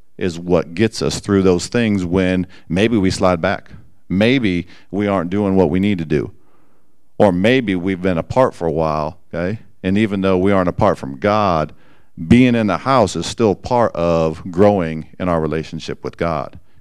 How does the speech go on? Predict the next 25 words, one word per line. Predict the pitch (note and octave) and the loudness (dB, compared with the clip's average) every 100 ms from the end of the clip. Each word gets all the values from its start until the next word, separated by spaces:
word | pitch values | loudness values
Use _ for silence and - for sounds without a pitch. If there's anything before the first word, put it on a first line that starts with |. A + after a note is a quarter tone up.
| - | -8
And | F2 | -6
we | E2+ | -6
can't | - A#2+ F2 | -4 -4 -2
let | F2 E2+ | -4 -4
that | D2 | -6
shame | - F#2 D#2 | -6 -8 -8
take | - E2 D2+ | -8 -10 -10
us | - | -14
away | C#2 C2 | -8 -8
from | - B1 | -8 -14
that. | G1+ - - - - - - - - - - - - | -14 -18 -20 -20 -20 -20 -20 -20 -20 -20 -20 -20 -8
Um, | - G#2+ F#2+ F2+ E2+ - - - - - - - - - - - - - | -2 0 0 -2 -8 -12 -20 -20 -20 -20 -20 -20 -20 -20 -20 -20 -20 -6
Lewis | F2+ F2+ - | -2 0 0
mentioned | F2+ - D#2+ | -4 -4 -10
fear. | - E2+ A#1+ - - - - - - - - - - - - - - - - - - - - - - - - - | -4 -4 -4 -10 -20 -20 -20 -20 -20 -20 -20 -20 -20 -20 -20 -20 -20 -20 -20 -20 -20 -20 -20 -20 -20 -20 -20 -4
I, | F#2+ F#2 F#2 - - - - - - - | -2 0 -4 -8 -16 -16 -18 -20 -20 -14
I, | G1+ - - | -14 -12 -2
I | G2+ | 0
don't, | A2 G2 F#2 F#2+ | 0 -4 -6 -12
does | - A2 | -8 -6
anyone | C3+ A2+ | -6 -4
have | A2+ | -4
it | F2 | -4
amplified? | G#2+ A2 A2 A2 A2+ - - - - - - - - - - | -6 -8 -4 -2 -2 -6 -20 -20 -20 -20 -20 -20 -20 -20 -10
Uh, | A#2+ G2+ G2 G2+ | -6 -4 -6 -8